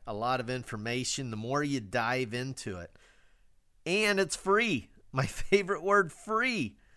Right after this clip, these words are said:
A lot of good information about digital currency.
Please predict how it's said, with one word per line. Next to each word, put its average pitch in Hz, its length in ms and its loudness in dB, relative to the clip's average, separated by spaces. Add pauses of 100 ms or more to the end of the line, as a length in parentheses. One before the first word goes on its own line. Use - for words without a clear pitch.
(840)
A - 40 -10
lot 160 300 6
of 165 120 -4
good 175 220 2
information 156 580 0
about 143 200 2
digital 143 400 -2
currency. 131 680 -2